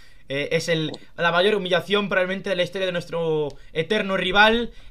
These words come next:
en su casa, en el playoff de su casa, y con las ayudas que tenían, porque recordemos que con el empate ascendían, y, y que el Albacete remontase el partido y que al final se llevase ese ascenso es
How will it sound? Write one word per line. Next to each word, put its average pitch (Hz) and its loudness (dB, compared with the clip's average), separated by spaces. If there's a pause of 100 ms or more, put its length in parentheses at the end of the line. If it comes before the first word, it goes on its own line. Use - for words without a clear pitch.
en 185 -2
su 165 -6
casa, 240 6
en 190 -2
el 180 -2
playoff 233 4 (240)
de 180 -2
su 170 -8
casa, 226 4 (1000)
y 202 2
con 220 6
las 180 6
ayudas 247 8
que 202 -2
tenían, 202 2
porque 175 -2
recordemos 185 0
que 214 -6
con 196 0
el 180 -2
empate 220 2
ascendían, 180 -2 (440)
y, 151 -2
y 151 -6
que 196 0
el 180 6
Albacete 190 4
remontase 208 2
el 165 -4
partido 175 0
y - -4
que 180 -4
al 165 -4
final 185 -2
se 175 -10
llevase 175 0 (300)
ese 175 -2
ascenso 190 0
es 214 0